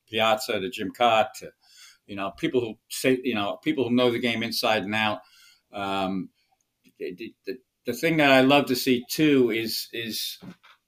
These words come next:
is the players playing with emotion. You talked about it. I think we need to have the emotion in the game, right? And I think that was the best thing about the W B C. Uh, these guys played the game with passion, and it's such a different game when you play it with passion.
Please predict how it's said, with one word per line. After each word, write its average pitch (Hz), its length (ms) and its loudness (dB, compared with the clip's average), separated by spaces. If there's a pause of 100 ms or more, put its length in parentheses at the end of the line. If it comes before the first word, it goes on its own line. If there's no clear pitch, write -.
(140)
is - 180 -10
the - 100 -8
players 156 500 6
playing 147 400 2
with 131 140 -2
emotion. 117 500 2
You 104 100 -12
talked 127 300 4
about 92 300 2
it. - 120 -10
I 120 80 2
think 185 180 -2
we 156 100 -2
need 156 160 0
to 131 80 4
have 123 260 6
the 113 120 -4
emotion 95 420 -6
in 95 80 -12
the 95 80 -12
game, 101 240 -4
right? 113 160 2
And 113 80 -2
I 135 80 2
think 156 160 -4
that 170 160 4
was 151 100 -6
the - 80 -6
best 135 260 -2
thing 123 180 0
about 110 260 0
the 104 80 -6
W 104 360 -4
B 98 140 -6
C. 95 460 -4 (480)
Uh, 101 320 2 (340)
these 175 220 2
guys 139 260 6
played 135 500 2
the 120 120 -4
game 117 320 -4
with 98 180 -8
passion, 123 540 0
and 113 120 -6
it's 110 160 -8
such - 300 0
a 127 80 -6
different 117 320 -4
game 107 260 2
when 98 140 -6
you 92 80 -6
play 101 200 -2
it 80 80 -6
with 80 120 -14
passion. - 380 -6